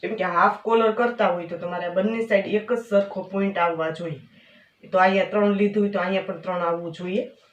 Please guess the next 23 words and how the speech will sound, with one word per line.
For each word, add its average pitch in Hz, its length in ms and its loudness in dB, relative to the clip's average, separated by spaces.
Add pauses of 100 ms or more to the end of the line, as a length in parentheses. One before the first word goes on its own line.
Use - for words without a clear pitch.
(240)
ને 175 80 -4
આ 196 180 2
રીતે 196 440 -2
માપીને 185 580 -2
પણ 165 200 -8
લઈ 156 140 -8
શકો. - 380 -14 (640)
આ 170 80 0
રીતે 202 240 0
મેં 214 160 2
માપ 214 240 2
લઈને 214 200 0
બતાવ્યું, 214 380 -2
ઈ 226 140 -4
રીતે 233 280 -6
કરી 233 200 -2
શકો 233 300 -8
ને 214 140 -8
આ 190 160 -2
રીતે 196 300 -4
કરી 147 220 -10
શકો, 165 320 -12
બરોબર? 240 260 -2